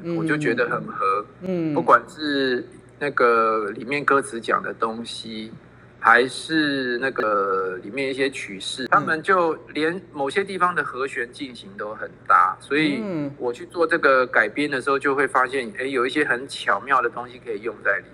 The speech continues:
Speaker 2: 面，这样子。那当然这种情况不多。
Speaker 1: 嗯。
Speaker 2: 然后我们这次九首歌曲，事实上都用不同的思维去做改编啦。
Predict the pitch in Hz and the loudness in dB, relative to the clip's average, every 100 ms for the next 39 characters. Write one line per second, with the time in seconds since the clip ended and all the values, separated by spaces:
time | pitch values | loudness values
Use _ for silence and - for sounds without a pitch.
0 | - 92 - - 87 - - - 190 208 | -20 -20 -16 -8 -8 -8 -14 0 4 8
1 | 233 196 214 175 147 147 165 156 151 143 | 8 8 4 2 -2 -2 -2 -2 -2 0
2 | 131 135 - - - 208 175 135 - - | 0 -2 -8 -18 -8 -4 -2 -4 -8 -14
3 | - 143 170 156 127 127 131 147 175 170 | -4 -2 0 -2 -2 -2 -2 0 2 2
4 | 180 - 151 127 110 139 - 104 101 139 | 2 2 2 2 2 0 0 -6 -8 0
5 | 139 123 127 123 135 110 - - - - | 2 2 0 0 0 -2 -10 -20 -20 -12
6 | 147 147 - 104 110 110 104 101 - 120 | -8 -6 -6 -6 -2 0 0 -2 -8 -4
7 | 117 104 98 117 120 107 92 87 - 95 | 0 0 -2 -6 -2 -2 0 -4 -4 -8
8 | 92 92 82 | -6 -6 -8